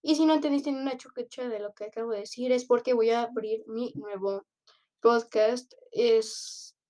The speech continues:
en inglés, prácticamente. Estaré subiendo prácticamente, pues, los san-, los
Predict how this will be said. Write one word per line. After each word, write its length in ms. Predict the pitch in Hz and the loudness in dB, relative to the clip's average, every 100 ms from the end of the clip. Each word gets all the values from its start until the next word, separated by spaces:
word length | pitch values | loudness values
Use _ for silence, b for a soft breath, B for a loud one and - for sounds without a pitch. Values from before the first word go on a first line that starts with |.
| _ _ _ | _ _ _
en 180 | 240 254 | -6 -2
inglés, 380 | 320 508 403 - | 0 0 -2 -4
prácticamente. 840 | 240 247 285 240 240 220 - - _ b b b b b | -10 -10 -10 -8 -6 -8 -10 -18 _ b b b b b
Estaré 380 | 240 247 285 320 | 4 6 8 8
subiendo 400 | 330 302 277 247 | 6 6 4 0
prácticamente, 720 | 220 - - 214 202 202 202 | -4 -8 -12 -10 -10 -12 -12
pues, 220 | 220 - | -14 -6
los 400 | 254 240 - - | -4 -4 -6 -10
san-, 420 | 269 254 247 254 _ - | -6 -4 -4 -6 _ -8
los 320 | 226 247 - | -6 -6 -12